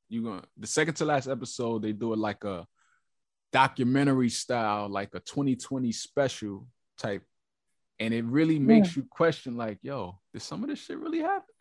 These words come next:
Speaker 2: Right.
Speaker 1: So, yeah. Swarm, Amazon Prime. Check it out. Chloe's in it. Your man Dame Saint Idris is in it.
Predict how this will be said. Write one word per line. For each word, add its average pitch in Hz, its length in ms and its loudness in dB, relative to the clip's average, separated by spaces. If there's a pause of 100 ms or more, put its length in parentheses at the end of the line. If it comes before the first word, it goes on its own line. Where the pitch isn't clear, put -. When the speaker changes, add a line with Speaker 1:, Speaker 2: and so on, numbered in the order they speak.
(1800)
Speaker 2:
Right. 214 420 8 (680)
Speaker 1:
So, - 180 -14
yeah. 92 320 -2 (400)
Swarm, 180 800 4 (420)
Amazon 131 540 0
Prime. 120 600 -2 (1800)
Check - 340 0
it 113 100 0
out. 107 460 -4 (380)
Chloe's 147 520 6
in 139 160 6
it. 139 180 6
Your 117 140 2
man 127 360 2
Dame 131 260 2
Saint - 280 -4
Idris 127 460 -2
is 117 200 -6
in 131 140 0
it. 135 180 0